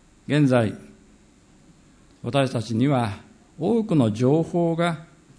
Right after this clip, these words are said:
集まってきます。昔は新聞、雑誌でしたが、それテレビ、ラジオが登場し、今はスマホ、パソコン、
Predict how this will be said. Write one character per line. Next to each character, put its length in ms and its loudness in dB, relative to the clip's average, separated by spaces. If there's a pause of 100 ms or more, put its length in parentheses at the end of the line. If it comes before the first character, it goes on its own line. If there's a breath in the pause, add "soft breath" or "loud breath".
(640)
集 220 -4
ま 140 2
っ 80 -6
て 240 -8
き 140 -14
ま 180 -12
す。 260 -14 (2000)
昔 340 -6
は 200 -2
新 360 2
聞、 280 0
雑 180 -4
誌 220 -4
で 100 0
し 100 -6
た 140 -10
が、 160 -18 (680)
そ 140 -14
れ 60 -16
テ 180 -4
レ 140 4
ビ、 240 -4 (120)
ラ 160 2
ジ 120 0
オ 100 0
が 220 -10
登 260 -12
場 220 -18
し、 240 -16 (880)
今 220 4
は 220 -2
ス 180 -4
マ 140 4
ホ、 180 0
パ 180 -6
ソ 200 -6
コ 140 2
ン、 240 0